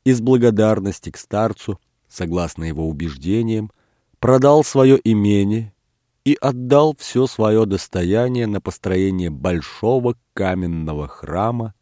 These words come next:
для мельничных сестер. Храм был воздвигнут двухпрестольный во имя Рождества Христова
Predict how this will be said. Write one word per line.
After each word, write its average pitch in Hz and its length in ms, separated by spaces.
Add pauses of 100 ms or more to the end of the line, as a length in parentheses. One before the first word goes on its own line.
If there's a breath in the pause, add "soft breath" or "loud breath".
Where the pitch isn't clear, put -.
(160)
для 82 240
мельничных 78 840
сестер. - 580 (1000)
Храм 110 420
был 110 200
воздвигнут 92 760 (200)
двухпрестольный 87 1200 (640)
во 95 160
имя 82 220
Рождества 76 680
Христова 107 680